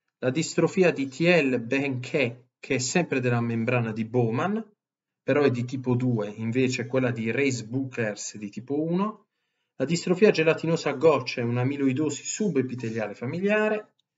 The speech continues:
e queste sono le distrofie anteriori, quindi sono distrofie epiteliali e della membrana di Bowen. Quelle epiteliali sono quella di Meesmann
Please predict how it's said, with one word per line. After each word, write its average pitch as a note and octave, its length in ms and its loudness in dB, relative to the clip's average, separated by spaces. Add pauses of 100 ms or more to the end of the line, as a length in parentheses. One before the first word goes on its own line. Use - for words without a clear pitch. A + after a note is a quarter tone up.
(580)
e G#3 140 2
queste F3+ 260 0
sono D3 180 0
le D3+ 60 2
distrofie D3 520 0
anteriori, A2 640 -4
quindi A#2+ 240 -2
sono B2 200 -4
distrofie C#3 560 -2
epiteliali C3+ 840 0
e E3+ 160 6
della C3 220 2
membrana A2 400 -2
di G2 100 -8
Bowen. F2+ 420 -10 (440)
Quelle F3 240 2
epiteliali F3+ 580 2
sono G#2+ 440 -4
quella A2 200 -2
di G#2+ 120 -6
Meesmann F#3+ 600 0